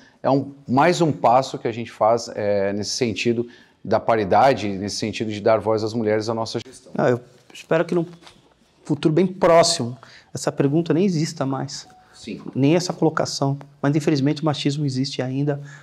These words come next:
Speaker 2: tá enraizado na sociedade brasileira, não importa se qual seja a classe. Então, a gente tem que mencionar, colocar o dedo, é, apertar bem, porque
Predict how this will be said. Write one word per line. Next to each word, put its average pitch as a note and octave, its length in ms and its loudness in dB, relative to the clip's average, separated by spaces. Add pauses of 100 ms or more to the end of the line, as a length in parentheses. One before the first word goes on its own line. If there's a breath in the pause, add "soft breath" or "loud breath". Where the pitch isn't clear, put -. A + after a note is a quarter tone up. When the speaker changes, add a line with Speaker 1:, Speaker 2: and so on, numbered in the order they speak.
(100)
Speaker 2:
tá C3 140 0
enraizado B2+ 500 2
na B2+ 80 -2
sociedade B2+ 440 0
brasileira, B2+ 600 2 (380 loud breath)
não C#3+ 80 0
importa C#3+ 440 0
se C#3+ 140 -4
qual C#3 300 -4
seja D3+ 240 2
a - 20 -8
classe. - 440 -4 (360 loud breath)
Então, A#2+ 400 -2
a B2 60 0
gente B2 260 -6
tem B2 140 -2
que - 180 -14 (400)
mencionar, C#3 580 0
colocar B2+ 300 0
o C#3+ 60 4
dedo, D3 440 4 (340 loud breath)
é, B2 280 4
apertar C3+ 580 2
bem, D3+ 300 2
porque C#3+ 920 0